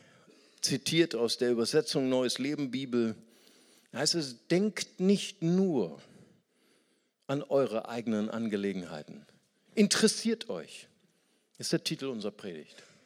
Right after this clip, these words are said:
Interessiert euch auch für die anderen. Und interessiert euch auch für das, was sie tun. Nun, was für eine herausfordernde Message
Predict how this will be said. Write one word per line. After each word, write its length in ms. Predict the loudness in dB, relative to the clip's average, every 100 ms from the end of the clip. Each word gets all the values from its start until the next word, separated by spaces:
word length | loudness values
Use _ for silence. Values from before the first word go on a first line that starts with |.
| _ _ _ _ _
Interessiert 800 | -2 4 6 6 4 0 0 -2
euch 300 | 0 0 -2 -4
auch 320 | -2 0 -2
für 320 | -8 -4 -4
die 180 | -2 -6
anderen. 480 | -4 -6 -8 -10 -16 -20 _ _ _ _ _ _ _ _ _ _ _ _ 0
Und 100 | 4
interessiert 720 | 6 6 4 4 0 0 0
euch 240 | -4 -4 -2
auch 240 | -2 -2
für 220 | -4 -8
das, 360 | -2 -2 -2 -4
was 280 | -6 -4 -4
sie 240 | -4 -8 _
tun. 400 | -6 -4 -6 -12 -20 _ _ _ _ _ _ _ _ _ _ _ _ _ -20 -16 -2
Nun, 160 | 2
was 140 | 4 4
für 180 | 2 2
eine 420 | 2 2 0 -2 -12 -20 _ _ _ _ -10
herausfordernde 1300 | -6 0 4 6 4 2 2 4 4 2 2 0
Message 960 | 0 2 4 4 4 2 2 -6 -8